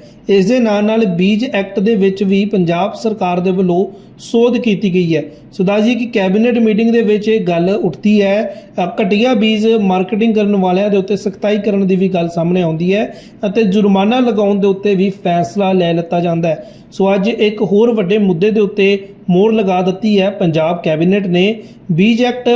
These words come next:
ਉੱਨੀ ਸੌ ਛਿਆਹਠ ਦੇ ਵਿੱਚ ਸੋਧ ਕੀਤੀ ਹੈ। ਮੰਤਰੀ ਹਰਪਾਲ ਚੀਮਾ ਨੇ ਜੋ ਕਿ ਇਹ ਜਾਣਕਾਰੀ ਸਾਂਝੀ ਕੀਤੀ ਹੈ ਕਿ ਪੰਜਾਬ ਦੇ ਕਿਸਾਨਾਂ ਦੀ ਇਹ ਮੰਗ ਸੀ, ਲੰਬੇ ਸਮੇਂ ਤੋਂ ਪੰਜਾਬ ਦੇ ਕਿਸਾਨਾਂ ਦੀ ਮੰਗ ਨੂੰ ਪੂਰਾ ਕੀਤਾ ਗਿਆ ਹੈ ਕਿ ਮਾਰਕੀਟ ਦੇ ਵਿੱਚ ਘਟੀਆ ਬੀਜ ਆਉਂਦੇ ਨੇ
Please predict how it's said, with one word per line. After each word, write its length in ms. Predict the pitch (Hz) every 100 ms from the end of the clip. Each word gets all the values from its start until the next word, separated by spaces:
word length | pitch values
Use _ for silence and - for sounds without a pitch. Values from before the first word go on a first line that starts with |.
| 254 233
ਉੱਨੀ 220 | 208 233
ਸੌ 160 | 202 233
ਛਿਆਹਠ 400 | - 190 175 196
ਦੇ 140 | 220
ਵਿੱਚ 220 | 190 190
ਸੋਧ 300 | - 175 202
ਕੀਤੀ 400 | 196 202 220 214
ਹੈ। 380 | 196 214 - - - -
ਮੰਤਰੀ 440 | 196 214 214 262 247
ਹਰਪਾਲ 440 | 220 - 190 202
ਚੀਮਾ 440 | 196 202 202 220
ਨੇ 120 | 196 165
ਜੋ 120 | 175
ਕਿ 200 | 180 190
ਇਹ 200 | 190 190
ਜਾਣਕਾਰੀ 520 | 170 165 170 170 180
ਸਾਂਝੀ 280 | 185 185 196
ਕੀਤੀ 260 | 190 190
ਹੈ 60 | 202
ਕਿ 300 | 196 226 262 - - -
ਪੰਜਾਬ 480 | 220 202 190 196 226
ਦੇ 120 | 240
ਕਿਸਾਨਾਂ 640 | 247 233 214 196 208 247
ਦੀ 140 | 233 226
ਇਹ 100 | 220
ਮੰਗ 300 | 185 175 170
ਸੀ, 200 | 170 185
ਲੰਬੇ 320 | 170 165 190
ਸਮੇਂ 280 | 190 175 180
ਤੋਂ 240 | 180 196 220 - - -
ਪੰਜਾਬ 420 | 196 185 196 202
ਦੇ 120 | 226
ਕਿਸਾਨਾਂ 480 | 226 196 190 190 220
ਦੀ 120 | 220
ਮੰਗ 320 | 190 170 180
ਨੂੰ 180 | 208 220
ਪੂਰਾ 240 | 202 196
ਕੀਤਾ 300 | 202 208 214
ਗਿਆ 160 | 214 202
ਹੈ 100 | 208
ਕਿ 160 | 214 233
ਮਾਰਕੀਟ 500 | 202 175 - 247 233
ਦੇ 160 | 240
ਵਿੱਚ 480 | 208 202 - 220 233 - - - -
ਘਟੀਆ 340 | 247 208 247 254
ਬੀਜ 300 | 220 202 185
ਆਉਂਦੇ 280 | 165 160
ਨੇ 160 | 147 147